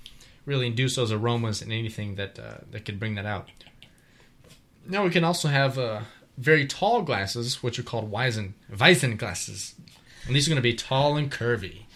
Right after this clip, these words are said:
very accentuated. They showcase, uh, color and appearance, and they lock in the aroma.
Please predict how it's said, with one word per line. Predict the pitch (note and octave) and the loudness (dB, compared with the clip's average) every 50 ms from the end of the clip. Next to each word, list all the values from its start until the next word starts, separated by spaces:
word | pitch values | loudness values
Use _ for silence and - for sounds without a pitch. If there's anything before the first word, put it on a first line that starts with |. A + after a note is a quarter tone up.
| - - - - - - - | -20 -20 -20 -20 -20 -20 -10
very | - G#2+ A2+ A#2+ B2+ C3 B2 | -4 -2 0 2 2 2 0
accentuated. | A2+ - - - G2+ F#2+ - - G#2 F#2+ G2 F2+ F2 F2 - - - - - - - - - - | 0 -4 -6 -8 -6 -8 -8 -8 -8 -8 -6 -6 -8 -10 -12 -16 -20 -20 -18 -18 -18 -18 -10 -2
They | G2 A#2+ B2+ C#3+ | 4 6 6 6
showcase, | C#3+ - - C3+ A#2+ A2+ - A2+ G#2+ G#2 G#2 - - | 6 4 2 2 2 2 2 0 0 0 0 -4 -6
uh, | A#2 G#2+ F#2+ - - - - | -6 -8 -8 -8 -10 -10 -6
color | - - E3 D#3+ E3 F#3 F#3+ | 0 2 2 2 2 0 0
and | E3+ C#3 G#2+ | -2 -2 -2
appearance, | G#2 - - C#3+ C#3+ D3+ D#3+ D3 - - | -2 0 2 2 2 2 0 -2 -6 -8
and | A2+ G#2 | -6 -4
they | G2+ G2 | -4 -2
lock | G2+ A#2 A#2 A#2 A#2+ A#2 - | -2 -2 -2 -2 -2 -2 -4
in | C3 | -4
the | A#2+ A2 | -4 -4
aroma. | G#2 G#2 A2 G#2 G2 F2 E2 F#2 | -2 -2 -2 -4 -4 -6 -8 -12